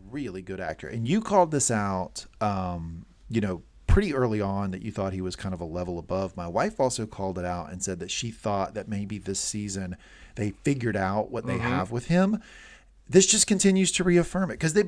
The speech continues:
Speaker 1: here's what they, in essence, the, what the people making this episode did. And I'm big, I'm a big television, uh,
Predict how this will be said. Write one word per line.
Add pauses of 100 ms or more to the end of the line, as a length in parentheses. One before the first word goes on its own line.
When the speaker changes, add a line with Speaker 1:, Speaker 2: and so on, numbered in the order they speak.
(100)
Speaker 1:
here's
what
they,
in
essence,
the, (180)
what (280)
the
people
making
this
episode
did.
And
I'm
big,
I'm
a
big
television, (120)
uh,